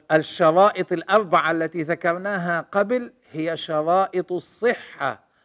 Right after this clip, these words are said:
لكن يوجد شرائط حتى يكون واجبا.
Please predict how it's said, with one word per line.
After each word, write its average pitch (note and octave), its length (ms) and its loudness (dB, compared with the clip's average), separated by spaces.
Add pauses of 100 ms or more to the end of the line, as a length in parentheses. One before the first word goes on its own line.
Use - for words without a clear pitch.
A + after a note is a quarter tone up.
(460)
لكن E3 400 2
يوجد G3+ 600 4
شرائط F#3+ 640 4
حتى F#3+ 380 0
يكون G#3+ 340 0
واجبا. F3 760 2